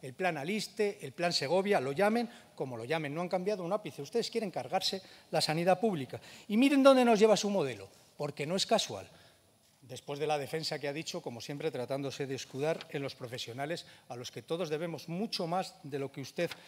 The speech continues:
ejemplifica. La pandemia impulsa la contratación de más de veintidós mil seguros privados de salud en dos mil veinte. Esto es lo que están provocando con su reforma de la atención primaria, señor Mañueco.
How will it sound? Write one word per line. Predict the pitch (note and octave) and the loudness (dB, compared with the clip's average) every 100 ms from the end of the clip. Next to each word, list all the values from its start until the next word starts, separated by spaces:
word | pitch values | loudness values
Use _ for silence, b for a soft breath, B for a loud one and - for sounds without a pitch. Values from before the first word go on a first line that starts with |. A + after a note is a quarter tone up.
| B B | B B
ejemplifica. | D3 D#3+ C#3+ C#3 - A2+ G#2+ - B B B - | -6 -6 -6 -8 -10 -16 -20 -20 B B B -2
La | G3 | 2
pandemia | G#3+ A3 B3+ B3+ | 4 4 2 2
impulsa | A3 C4 G#3+ A#3+ | 0 -2 4 6
la | G#3+ | 6
contratación | G#3 F#3+ F#3+ F3+ A#3 A3 | 0 -2 -2 0 -2 -2
de | F#3 F3+ | -2 2
más | G#3+ E3+ - - - | 2 2 -6 -18 -10
de | C#3+ | -6
veintidós | D#3+ D3 D#3+ D#3+ | -4 -4 -4 -2
mil | G3 F#3 | -2 -2
seguros | D#3+ E3+ E3 | -2 -2 -6
privados | - E3 E3 D3+ | -6 -2 -2 -2
de | D3 | -4
salud | D3 E3+ D#3+ | -4 -6 -6
en | C#3+ | -8
dos | B2 | -10
mil | C3 | -10
veinte. | A2 G#2 - B B B | -12 -14 -20 B B B
Esto | E3+ - | -12 -6
es | E3+ | -6
lo | D3 | -6
que | |
están | C#3 F3+ | -8 -8
provocando | E3+ E3+ C#3+ F#3+ G3 G3 | -6 -6 -4 -4 -4 -6
con | F#3+ F3 F3+ | -8 -8 -8
su | E3 | -8
reforma | C#3 B2 C#3 C#3+ D3 B B - | -8 -8 -6 -6 -8 B B -6
de | B2 | -4
la | A#2+ | -2
atención | A#2+ A2+ C3+ | -2 -2 -2
primaria, | C#3 D3+ F3 C#3+ | 2 4 6 4
señor | - C#3 C#3 | 0 -4 -4
Mañueco. | D3 F3+ - | -2 -4 -4